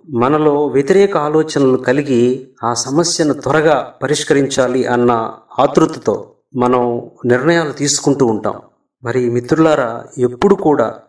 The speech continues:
ఈ తొందరపాటు నిర్ణయాలు అన్నటివి ఖచ్చితంగా తగదు. అంటే ఆవేశంలో మనకు సరైన ఆలోచన రాదు. సరైన ఆలోచన రానప్పుడు సరైన నిర్ణయాన్ని మనం తీసుకోలేం.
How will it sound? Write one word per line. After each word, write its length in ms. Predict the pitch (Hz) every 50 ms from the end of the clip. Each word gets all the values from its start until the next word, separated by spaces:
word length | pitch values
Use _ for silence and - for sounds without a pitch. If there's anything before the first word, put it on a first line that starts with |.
| _ - 127
ఈ 180 | 127 127 - -
తొందరపాటు 680 | 135 147 170 185 202 202 196 202 170 165 165 165 165 143
నిర్ణయాలు 640 | 131 131 131 135 156 165 165 165 160 156 151 151
అన్నటివి 840 | 143 131 135 139 135 139 143 127 120 113 113 117 123 123 123 123 - - _ - -
ఖచ్చితంగా 540 | 117 - - - 165 - 160 151 147 151 143
తగదు. 400 | - 127 117 113 120 - 104 - - _ _ _ _ _ _ -
అంటే 520 | 143 135 - 165 151 147 151 160 - - - -
ఆవేశంలో 1000 | 127 123 143 156 170 180 185 180 180 202 196 190 185 175 160 135 135 139 - - - _ _ _
మనకు 320 | 160 131 131 139 131 135 143
సరైన 460 | - - 135 131 - 143 175 180 185
ఆలోచన 540 | 160 135 131 135 151 151 147 - 156 143 131
రాదు. 400 | 110 113 110 117 117 117 - - - _ _ _ _ _
సరైన 500 | - - - 135 135 156 170 185 190 185
ఆలోచన 540 | 156 139 143 151 165 170 165 165 170 165 151
రానప్పుడు 800 | 131 127 131 143 151 151 151 - 143 123 117 120 117 120 120 - _ _ _ -
సరైన 540 | - - - 135 135 147 160 165 160 160 147
నిర్ణయాన్ని 580 | 127 123 123 127 123 143 160 165 165 160 156 147
మనం 220 | 135 123 120 113
తీసుకోలేం. 540 | 110 - 127 123 - - - 120 107 101